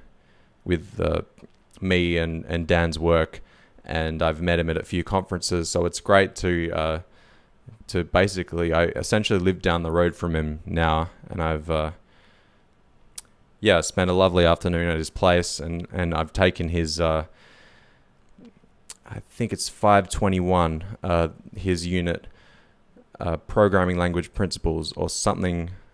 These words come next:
some variation on that. So, um, I'm excited about that. And, uh, Sam Tobin Hochstadt has employed me as a research assistant, and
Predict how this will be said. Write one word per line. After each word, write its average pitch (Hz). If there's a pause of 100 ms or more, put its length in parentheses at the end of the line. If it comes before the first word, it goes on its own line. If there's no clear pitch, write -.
some 101
variation 90
on 82
that. 76
So, 92 (380)
um, 82 (1000)
I'm 87
excited 90
about 87
that. 110 (1120)
And, 90 (880)
uh, 62 (400)
Sam 104
Tobin 101
Hochstadt 107
has 98
employed 98
me 92
as 85
a 85
research 110
assistant, - (520)
and 92